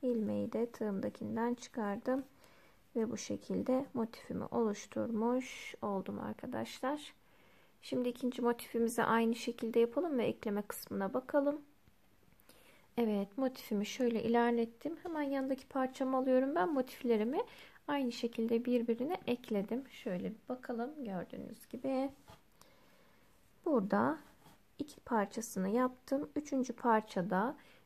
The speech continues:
üçüncü köşede üç tane trabzanı yaptım. Bir zincir çekiyorum. Hemen diğer motifimi aldım. Arka yüzü birbirine denk gelecek şekilde motiflerin şöyle tutuyorum.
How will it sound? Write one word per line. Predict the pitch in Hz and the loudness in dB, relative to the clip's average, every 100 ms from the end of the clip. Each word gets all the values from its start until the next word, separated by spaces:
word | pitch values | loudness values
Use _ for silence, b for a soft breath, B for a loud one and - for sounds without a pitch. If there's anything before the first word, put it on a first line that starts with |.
| - | -12
üçüncü | - 240 233 - | -2 0 0 -2
köşede | - 254 233 233 | -4 2 4 4
üç | - 269 - | 0 0 -2
tane | 226 190 180 | 0 2 0
trabzanı | - 226 247 262 269 | 0 4 4 6 6
yaptım. | 269 254 254 - 330 269 | 6 4 2 -2 0 4
Bir | 254 | 6
zincir | 220 208 185 190 190 | 6 4 4 4 -2
çekiyorum. | - - - - 240 - B B B B | -4 -12 -2 -2 -2 -6 B B B B
Hemen | 311 269 226 226 | 0 4 6 6
diğer | 262 254 | 6 6
motifimi | 240 233 233 - 302 | 6 4 0 -2 4
aldım. | 285 202 175 185 - B B B B | 6 6 6 0 -4 B B B B
Arka | 233 233 233 277 | 4 4 4 4
yüzü | 240 208 196 226 339 - _ _ _ _ _ _ - | 4 2 2 0 -2 -10 _ _ _ _ _ _ 0
birbirine | 247 233 208 196 233 | 4 6 4 4 4
denk | 214 226 | 2 2
gelecek | 214 208 - 214 | 2 2 2 -2
şekilde | - 196 180 180 | -2 -4 0 2
motiflerin | 185 185 - - 180 208 | 2 2 -6 0 0 2
şöyle | 269 - 196 | -2 -2 -2
tutuyorum. | - - 294 269 262 277 | -2 -4 6 8 8 4